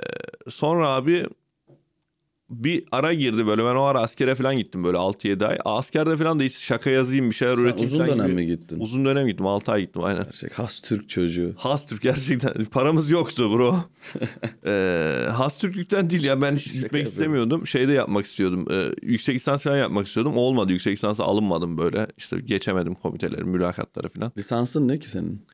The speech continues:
Speaker 1: Lisans sağlık yönetimi mezunuyum Ankara Üniversitesi'nde.
Speaker 2: Yüksek lisans ne olacaktı?
Speaker 1: Ya ben sağlık hukuku alanında yapmak istiyordum. Bir yandan adalet,
Speaker 2: Sağlık hukuku.
Speaker 1: adalet de okuyordum.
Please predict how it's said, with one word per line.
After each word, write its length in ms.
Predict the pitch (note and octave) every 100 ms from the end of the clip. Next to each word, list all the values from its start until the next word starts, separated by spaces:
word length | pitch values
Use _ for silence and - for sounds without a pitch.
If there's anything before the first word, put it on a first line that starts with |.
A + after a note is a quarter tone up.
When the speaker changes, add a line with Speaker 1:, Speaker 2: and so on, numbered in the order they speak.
| -
Speaker 1:
Lisans 320 | G#2+ D3+ D#3
sağlık 340 | - A#2+ B2+
yönetimi 320 | C3+ B2 C3 A#2
mezunuyum 480 | F#2+ F2+ F2+ F2
Ankara 280 | - F#2+ G2
Üniversitesi'nde. 420 | F2+ F2 G#2 F#2
Speaker 2:
Yüksek 140 | A#2+ E2+
lisans 280 | B2+ B2 A2+
ne 80 |
olacaktı? 600 | G2 F2+ F#2 - - D#2+ - _ _ _ -
Speaker 1:
Ya 140 | G2+
ben 100 | C3
sağlık 320 | C#3+ D3 D#3+
hukuku 720 | - C#3 D#3 C#3+ E3+ D3+ - -
alanında 380 | A#2+ B2+ C3+ C#3+
yapmak 300 | B2 G2 G2+
istiyordum. 520 | - G2 G2 F#3+ A3+ _ _ -
Bir 120 | G#2+
yandan 400 | G2 G2+ F#2+ F2+ _ _ _
adalet, 340 | G#2 G#2 G#2+ A2+
Speaker 2:
Sağlık 320 | G#2+ B2 A#2+
hukuku. 440 | G2 - E2 F2
Speaker 1:
adalet 440 | G#2 A2+ A#2 A#2+ -
de 40 |
okuyordum. 500 | G2 F#2+ F#2+ F#2 F2+